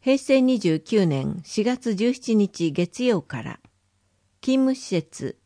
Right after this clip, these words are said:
本田並木各公民館。時給、有資格者、保育士、千五十円。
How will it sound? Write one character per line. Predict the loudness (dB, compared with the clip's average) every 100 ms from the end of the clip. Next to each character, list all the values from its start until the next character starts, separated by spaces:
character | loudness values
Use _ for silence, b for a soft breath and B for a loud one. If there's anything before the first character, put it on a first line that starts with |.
| _ -2
本 | 2 2 2
田 | 0 -2 0
並 | 2 2
木 | -2 -6 -6
各 | -8 -8 -6
公 | -4 2 4
民 | 4 2
館。 | -2 -10 -10 -14 _ _ _ _ _ _ -8
時 | -4 -4
給、 | -2 0 0 -2 _ _ _ _
有 | 0 2 2
資 | -4
格 | -4 -4 -6
者、 | -6 -6 -6 _
保 | -2 0
育 | 0 -8
士、 | -14 -12 -12 _ _ _
千 | -2 2 2
五 | 0 -2
十 | 0 0 -2
円。 | -8 -14